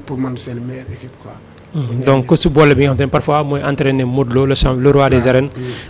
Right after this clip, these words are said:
Speaker 2: Moo nekk donc son préparateur en boxe. Déjà gis nañ boxe tamit, euh, ndaw ñi léegi ñu ngi siy gën a intégré, euh,
Speaker 1: Oui.
Speaker 2: imprégné wu.
Speaker 1: Oui.
Speaker 2: Puisque boo xoolee année yi si ginnaaw boxe Sénégal daana ko dégg fenn.
Speaker 1: Bien sûr.
Speaker 2: Daana ñoom ay représentants. Léegi lan nga yaakaar ni si wàllum encadrement bi la, si wàllum, euh, formateur yi la, wala ndaw ñi tey ñoo ko su-, ñoo ko
Speaker 1: Mm.
Speaker 2: songu? Lan moo waral tey boxe tey mu am benn, euh,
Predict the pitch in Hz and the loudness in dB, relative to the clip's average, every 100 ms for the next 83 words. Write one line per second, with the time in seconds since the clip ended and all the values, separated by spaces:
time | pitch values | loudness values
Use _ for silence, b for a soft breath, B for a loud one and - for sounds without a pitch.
0 | - 139 135 135 135 143 127 123 151 143 | 0 2 4 4 4 4 2 4 4 4
1 | 135 139 131 131 131 139 - - 165 156 | 2 2 -2 -2 -2 -2 -4 -2 0 2
2 | 147 151 175 160 - 165 151 156 139 143 | 2 0 0 0 -2 -2 -2 -2 -2 0
3 | 156 147 139 143 139 151 160 135 156 160 | 0 0 -2 -4 -4 -4 -4 -4 -4 -4
4 | 151 135 131 123 - 143 139 151 151 139 | -2 0 0 0 -2 -2 2 2 4 2
5 | 131 113 B 127 123 110 - 160 - 143 | 2 0 B -10 -10 -4 0 2 2 4
6 | 156 165 147 151 151 147 147 139 135 139 | 4 4 2 4 2 0 -2 -2 0 0
7 | 151 131 127 - 127 156 135 127 135 135 | -2 -2 -4 -4 -6 -6 -4 -4 -4 -2
8 | 131 131 120 123 123 135 123 123 123 127 | -4 -4 -4 -4 -2 -2 -2 -4 -4 2
9 | 143 147 147 135 135 135 127 131 127 131 | 2 4 2 2 0 2 2 0 -2 -2
10 | 139 151 165 190 185 190 180 156 151 135 | 0 2 2 2 0 0 2 2 0 -2
11 | 135 147 B B B B - 160 151 151 | -4 -6 B B B B 2 4 4 2
12 | 156 147 120 151 147 139 156 156 160 147 | 0 0 0 0 0 0 0 0 0 2
13 | 147 143 135 127 165 147 147 - 151 143 | 0 -2 -4 0 0 2 0 0 0 0
14 | 151 147 147 139 143 143 139 131 139 131 | 0 0 0 0 0 0 0 0 0 0
15 | 135 - 160 151 147 135 127 139 135 196 | -2 -2 -4 -2 0 0 -2 -2 -2 -4
16 | 160 170 160 147 151 143 131 139 151 143 | -2 -2 0 0 2 0 0 -2 0 0
17 | 127 131 123 123 127 123 | 0 0 0 0 0 -2